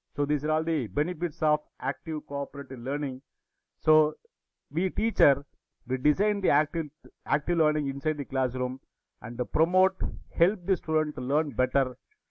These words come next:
for their future. Procedure for implementing active learning in the classroom.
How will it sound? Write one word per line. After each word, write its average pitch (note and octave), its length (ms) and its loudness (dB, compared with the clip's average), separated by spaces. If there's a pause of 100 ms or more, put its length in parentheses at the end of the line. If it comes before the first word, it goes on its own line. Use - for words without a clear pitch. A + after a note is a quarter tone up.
(320)
for B2 160 2
their D3+ 180 0 (180)
future. G#2+ 420 -4 (1500)
Procedure G3+ 640 4
for E3+ 160 2
implementing E3 600 -6
active D3 340 -4
learning D3 280 -6
in C3+ 80 -10
the C3 100 -10
classroom. A2+ 520 -10